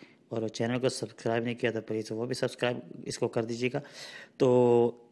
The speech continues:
आपने तमाम आलुओं को इसी तरह काट लेना है। इसमें थोड़ा सा नमक डालेंगे। नमक आप अपने टेस्ट के मुताबिक डाल लीजिएगा, क्योंकि नमक कम या ज़्यादा, अ, अपने हिसाब से आप कर सकते हैं।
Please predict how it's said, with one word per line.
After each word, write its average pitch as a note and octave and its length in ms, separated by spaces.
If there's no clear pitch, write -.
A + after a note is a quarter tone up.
आपने C3 380
तमाम B2+ 680
आलुओं A#2+ 320
को B2+ 160
इसी B2+ 240
तरह A#2+ 200
काट A2 300
लेना A2 200
है। A2+ 220
इसमें - 240
थोड़ा C3+ 160
सा C3+ 140
नमक A#2+ 260
डालेंगे। B2 360
नमक B2 440
आप B2 220
अपने B2 200
टेस्ट B2+ 460
के B2 60
मुताबिक A2+ 340
डाल A2+ 260
लीजिएगा, A#2 460
क्योंकि A2+ 260
नमक A#2 340
कम A#2 200
या A2+ 80
ज़्यादा, A2+ 380
अ, A2 380
अपने A#2+ 260
हिसाब A2 300
से - 120
आप A2+ 280
कर A2+ 60
सकते - 340
हैं। G#2 160